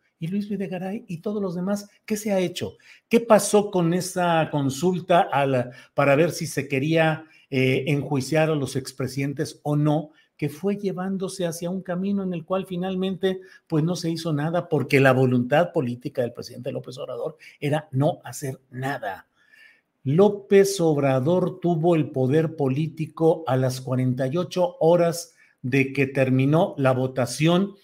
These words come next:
de dos mil dieciocho. Peña Nieto se hizo absolutamente a un lado. Dijo, "Éntrale, haz todo lo que quieras y yo ya voy de salidita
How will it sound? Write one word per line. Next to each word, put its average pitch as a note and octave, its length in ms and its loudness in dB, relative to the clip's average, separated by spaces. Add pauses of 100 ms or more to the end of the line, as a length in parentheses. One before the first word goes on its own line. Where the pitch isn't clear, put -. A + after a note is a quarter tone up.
(140)
de C3+ 180 2
dos B2+ 220 0
mil D#3 160 0
dieciocho. D3+ 640 -6 (200)
Peña G3+ 280 4
Nieto G3+ 320 0
se F3 120 -6
hizo F#3+ 380 -6
absolutamente G3 1500 0
a D3+ 100 -2
un D#3 220 -2
lado. C3+ 320 -4
Dijo, D#3 340 -6 (220)
"Éntrale, G3+ 760 0 (220)
haz D#3+ 400 0
todo E3+ 300 4
lo C#3 100 0
que C3 160 -6
quieras G#3 540 0
y C#3+ 180 -6
yo D#3+ 200 0
ya C#3 180 -2
voy B2+ 220 -4
de A#2+ 120 -6
salidita B2+ 680 -6